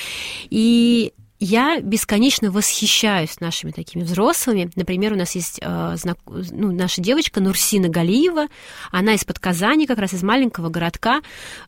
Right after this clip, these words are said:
она не ходила в школу, она училась на дому, но в семнадцать лет она села самостоятельно на поезд, прямо на инвалидной коляске. Приехала в Москву и поступила в вуз, получила высшее образование, начала заниматься танцами.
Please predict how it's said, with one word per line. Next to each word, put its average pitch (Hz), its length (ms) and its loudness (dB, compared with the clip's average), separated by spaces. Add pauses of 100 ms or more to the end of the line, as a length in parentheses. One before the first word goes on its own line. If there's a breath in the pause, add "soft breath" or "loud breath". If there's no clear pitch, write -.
(220)
она 262 140 6
не 262 80 8
ходила 175 340 0
в - 80 -2
школу, 262 320 2
она 196 140 2
училась 196 340 0
на 190 100 -2
дому, 196 400 2
но 208 160 2
в - 60 0
семнадцать 302 500 2
лет 208 280 -2
она 196 160 -2
села 269 320 0
самостоятельно 220 540 -2
на 214 80 0
поезд, 170 420 -2
прямо 269 220 4
на 254 40 6
инвалидной 214 400 2
коляске. 190 540 -2 (340 loud breath)
Приехала 330 380 4
в 330 40 0
Москву 302 420 4
и - 20 0
поступила 247 880 2
в 180 120 -4
вуз, 190 320 -4 (420 loud breath)
получила 330 340 2
высшее 262 320 4
образование, 175 580 2
начала 180 460 0
заниматься 208 560 2
танцами. 190 680 0